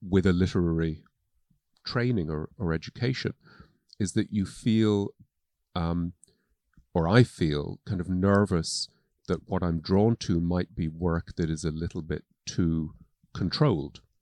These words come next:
Um, and that maybe is, is also kind of running through this book. Um,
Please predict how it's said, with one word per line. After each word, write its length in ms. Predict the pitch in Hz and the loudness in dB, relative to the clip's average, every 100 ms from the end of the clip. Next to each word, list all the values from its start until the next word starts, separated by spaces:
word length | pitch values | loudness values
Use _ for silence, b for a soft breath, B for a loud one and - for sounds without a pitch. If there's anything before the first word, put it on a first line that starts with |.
| b b b b b _ - | b b b b b _ -8
Um, 400 | 90 90 90 87 _ _ _ _ - | -2 -2 -2 -6 _ _ _ _ -4
and 160 | 90 | -2
that 220 | 98 123 110 | 0 0 0
maybe 360 | 107 101 90 | 0 2 2
is, 200 | 87 - - | 0 -2 -6
is 120 | 92 | -4
also 240 | 104 - | -2 -2
kind 160 | 123 101 | -2 0
of 80 | 85 | 0
running 280 | 85 80 78 | 0 0 -4
through 300 | - 80 76 | -6 -4 -4
this 320 | 73 - - _ _ | -6 -8 -14 _ _
book. 220 | - - _ _ b b b b _ | -8 -8 _ _ b b b b _
Um, 400 | - 87 87 90 | -6 -2 0 -2